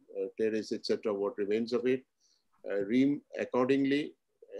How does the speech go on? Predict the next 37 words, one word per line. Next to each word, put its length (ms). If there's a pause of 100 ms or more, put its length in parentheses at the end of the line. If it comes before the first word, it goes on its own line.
on, 300
on 180
a 60
C-arm 420
if 160
you're 120
that, 240 (160)
uh, 240 (280)
if 120
you're 100
not 200
sure, 260 (720)
and 160
then 200
get 220
your 120
cup 340
in 160
first. 460 (640)
Once 320
you've 180
got 180
your 120
cup 260
in 160
first, 360
you 120
can 220
decide 420
whatever 360
you 160
have 120 (120)
to 100
do 180
on 160
this 180
side. 200